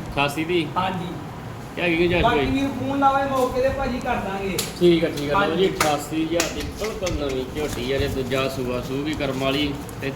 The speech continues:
Speaker 1: ਚੰਗੇ ਮਿਲਕ ਰਿਕਾਰਡ ਵਾਲੀ ਆ। ਬਾਕੀ ਕੋਈ ਵੀਰ ਭਰਾ ਸਹੀ ਵਾਲਾ ਲੈ ਜਾਏ ਤੇ ਚਲੋ ਦੁੱਧ ਚੰਗਾ ਕੱਢੀ ਜਾਊਗੀ। ਤੇ ਆ ਬਾਈ ਕਿਵੇਂ ਤੀਜੇ ਨੰਬਰ ਤੇ?
Speaker 2: ਇਹ ਝੋਟੀ ਭਾਜੀ ਅਜੇ ਦੋ ਢਾਈਆਂ ਸਾਲਾਂ ਦੀ ਹੈ, ਸ਼ਕੀਨ ਵੇਖ ਲਓ ਕਿੱਡੀ।
Speaker 1: ਠੀਕ ਹੈ,
Speaker 2: ਡਰਦੀ ਹੈ ਵੀ
Speaker 1: ਠੀਕ ਹੈ,
Speaker 2: ਬੜਾ
Speaker 1: ਠੀਕ ਹੈ।
Speaker 2: ਵਿਚਾਰੀ ਆ ਵੇਖੋ। ਆ
Speaker 1: ਲਓ
Speaker 2: ਤੁਹਾਨੂੰ
Speaker 1: ਜੀ,
Speaker 2: ਖਾਣ ਵਿਖਾ ਰਹੀ ਹੈ ਭਾਜੀ ਝੋਲੀ
Speaker 1: ਥਣ
Speaker 2: ਮਾਰੀ।
Speaker 1: ਬੋਲ ਜਿਹੜਾ ਬਹੁਤ ਹੀ ਚੰਗਾ ਲੱਗਾ ਵਾ।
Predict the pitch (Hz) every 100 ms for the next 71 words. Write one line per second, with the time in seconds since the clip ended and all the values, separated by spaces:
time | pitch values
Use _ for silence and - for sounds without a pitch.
0 | - 135 135 139 156 143 139 - 170 -
1 | 143 143 147 156 147 147 151 160 147 151
2 | 120 156 147 - 139 139 143 143 143 135
3 | 143 147 151 143 131 135 135 139 120 120
4 | 113 117 151 151 156 160 139 - - -
5 | 160 175 202 190 175 165 139 143 131 123
6 | 110 113 110 - - - - - 165 180
7 | 214 254 277 269 254 262 240 269 269 269
8 | 247 254 254 254 208 190 190 190 247 233
9 | - 208 202 202 190 190 185 151 156 151
10 | - - - - - - 202 202 190 185
11 | 190 180 185 175 156 160 160 165 165 147
12 | - - - - - - - - - -
13 | - - - 185 190 202 202 202 208 208
14 | 202 196 202 240 240 196 190 - 196 165
15 | 151 127 127 120 127 123 123 131 123 120
16 | 120 117 135 117 117 113 123 127 135